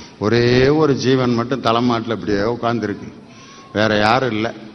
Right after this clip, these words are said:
அவன் கட்டின மனைவி இந்த இப்படியே பாக்குது. எல்லாம் கிளம்பிருச்சுகளே. அந்த நேரம் பார்த்து வாந்தி எடுக்கிறான்.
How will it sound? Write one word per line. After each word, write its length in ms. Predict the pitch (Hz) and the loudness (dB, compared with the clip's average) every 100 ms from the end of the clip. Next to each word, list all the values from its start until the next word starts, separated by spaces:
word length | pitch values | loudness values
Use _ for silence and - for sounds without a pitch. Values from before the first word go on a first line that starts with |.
| - - | -16 -6
அவன் 260 | 101 98 | -4 -4
கட்டின 380 | 101 107 120 135 | -2 -2 2 2
மனைவி 520 | 101 113 120 110 107 110 | 2 2 2 0 -4 -6
இந்த 120 | 104 | -6
இப்படியே 320 | 92 95 104 | -2 -2 -2
பாக்குது. 500 | 120 107 113 120 107 | 0 0 0 -2 -2
எல்லாம் 440 | 104 113 131 156 | -2 -2 -2 -2
கிளம்பிருச்சுகளே. 960 | 131 110 120 113 113 120 117 127 120 117 - - - - | 0 0 2 0 0 0 0 0 -4 -10 -16 -18 -18 -4
அந்த 280 | 101 110 120 | 0 2 4
நேரம் 340 | 123 156 160 | 4 4 4
பார்த்து 380 | 127 143 - 135 | 4 4 4 -2
வாந்தி 380 | 117 131 165 147 | 0 2 4 4
எடுக்கிறான். 560 | 131 113 120 117 120 | 4 2 0 0 -2